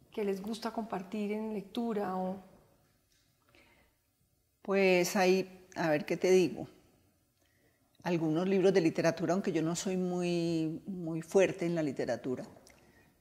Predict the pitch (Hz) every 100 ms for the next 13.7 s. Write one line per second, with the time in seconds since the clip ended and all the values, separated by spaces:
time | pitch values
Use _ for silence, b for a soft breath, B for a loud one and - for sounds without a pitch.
0 | - 160 147 151 147 147 143 147 165 -
1 | 165 160 156 151 165 160 165 165 165 165
2 | 156 143 - 151 160 170 151 135 123 -
3 | 143 143 143 135 170 151 - 170 151 -
4 | 165 170 160 - _ - 170 - 160 165
5 | - 190 208 - - - - _ _ 156
6 | 147 160 160 165 196 - _ _ _ _
7 | _ 156 151 160 170 196 202 240 220 165
8 | 185 - 208 170 175 165 156 151 208 196
9 | 175 151 143 B B B B B B B
10 | _ - 180 170 - - 233 220 214 185
11 | 196 160 - 165 - - _ _ _ -
12 | 214 202 208 - _ _ - 190 190 202
13 | 196 208 208 196 175 160 180